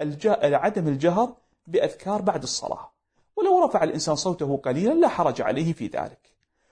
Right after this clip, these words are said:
وينبه جماعة من أهل العلم أن جهر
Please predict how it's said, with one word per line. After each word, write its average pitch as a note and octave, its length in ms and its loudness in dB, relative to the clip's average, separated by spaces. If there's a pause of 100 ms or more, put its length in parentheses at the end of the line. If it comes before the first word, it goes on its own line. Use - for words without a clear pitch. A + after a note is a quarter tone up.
(140)
وينبه A#3+ 400 0
جماعة E3+ 400 -2
من C#3+ 140 -4
أهل A#2 180 -2
العلم G#2 440 -4 (580)
أن F3+ 240 -2
جهر G#3 440 0